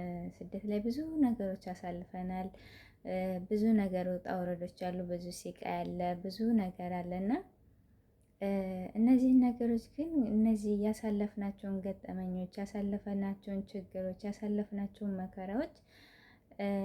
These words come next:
እንደ መረጃነት ለቀሪ-፣ ለቀሪዎቻችን እህቶቻችን፣ ለቀሪ እህቶቻችን ወንድሞቻችን ብናስረዳቸው፣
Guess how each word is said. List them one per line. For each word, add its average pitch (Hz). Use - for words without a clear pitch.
እንደ 233
መረጃነት 185
ለቀሪ-፣ 196
ለቀሪዎቻችን 190
እህቶቻችን፣ 185
ለቀሪ 190
እህቶቻችን 185
ወንድሞቻችን 180
ብናስረዳቸው፣ 180